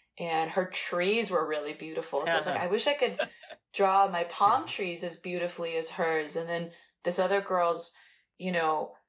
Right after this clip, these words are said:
Speaker 1: believed in herself enough to create that, that, you know, basically book of her own poems at age ten and, and on and on and on. So
Speaker 2: Mm-hmm.
Speaker 1: I think it came like that. I don't,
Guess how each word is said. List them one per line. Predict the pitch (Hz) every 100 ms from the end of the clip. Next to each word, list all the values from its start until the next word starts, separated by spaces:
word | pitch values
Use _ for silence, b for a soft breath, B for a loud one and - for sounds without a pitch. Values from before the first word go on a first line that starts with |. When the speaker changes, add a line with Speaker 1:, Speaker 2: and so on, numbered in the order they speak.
| _ _
Speaker 1:
believed | 175 208 226 262 240
in | 240
herself | 233 214 196 196 190
enough | 190 185 175
to | -
create | - - 165 165 170 -
that, | 160 160 151 - - _ _ _ _ _ _ _ _ _ _ -
that, | 175 170 - _
you | 180
know, | 175 170 165 160 - _ _ _
basically | 208 226 226 202 185
book | - 190 190
of | 175
her | 180
own | 180 165
poems | 165 180 185 170 170
at | 160
age | 160 156
ten | - 180 165 156 -
and, | 160 156 -
and | 165
on | - 175 165
and | 156
on | 156
and | 151
on. | 165 156 -
So | - 175 165 165
Speaker 2:
Mm-hmm. | 120 113 - _ _
Speaker 1:
I | 208
think | 254 330
it | 392
came | - 269 247
like | 226 220
that. | 254 196 -
I | 196
don't, | 214